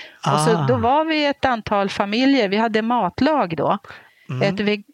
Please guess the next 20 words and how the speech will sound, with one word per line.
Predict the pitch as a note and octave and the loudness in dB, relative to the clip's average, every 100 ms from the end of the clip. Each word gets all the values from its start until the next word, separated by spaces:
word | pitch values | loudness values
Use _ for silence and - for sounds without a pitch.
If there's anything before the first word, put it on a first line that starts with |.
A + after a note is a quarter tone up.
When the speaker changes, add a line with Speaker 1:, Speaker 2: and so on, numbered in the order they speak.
| - | -4
Speaker 1:
ett | G#3 - - | -4 -4 -4
veganskt | G3 F#3+ G3 G#3 G3 - | -2 -2 -2 -2 -2 -6
matlag. | G#3+ G3 E3+ B3 A#3 A#2+ F#3 - _ _ _ - | -4 -2 -2 0 0 0 -4 -14 _ _ _ -10
Och | F#3+ - | -10 -4
det | G#3 | -2
var | G#3+ | -2
familjer | G#3 A3+ G3+ F#3+ F#3 | -2 -2 0 0 0
som | F3+ F#3+ | -2 -4
hade | F3+ F3+ F3+ | -2 0 0
barn | F3 F#3 F3+ F3+ F3+ | 0 -2 -2 -2 0
i | F3+ F3+ F3 | 2 2 0
samma | - F#3 F3+ | -2 -2 -2
åldrar | F3 E3+ F#3+ A3+ F#3+ | 2 2 2 2 0
som | - F3+ F3 | -4 -4 -2
oss. | A3 D#3 - - _ - | -2 -4 -8 -12 _ -8
Speaker 2:
Mhm. | D3 F3+ F3 | -8 -6 -6
Speaker 1:
Så | D3 F#3 F#3 | -4 -2 -2
Speaker 2:
Mm. | C#3+ D#3+ F#3+ | -2 -4 -6
Speaker 1:
då | G3 F#3+ | -6 -4
så, | F3+ - G3+ G3 | -4 -4 -2 -2